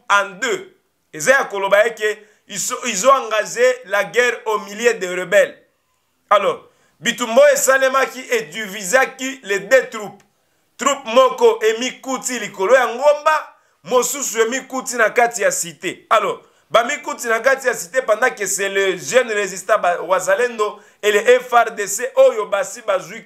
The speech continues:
mboka wana. Alors, ils ont un seul choix. Soit de se battre avec le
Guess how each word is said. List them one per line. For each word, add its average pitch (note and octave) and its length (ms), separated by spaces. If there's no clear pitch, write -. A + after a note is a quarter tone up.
mboka D#3+ 420
wana. A#2 360
Alors, G#3 320
ils A3 260
ont C4+ 180
un A#3 120
seul A3+ 260
choix. - 460
Soit - 640
de F#3+ 220
se G3+ 160
battre G3 420
avec G3 540
le E3+ 540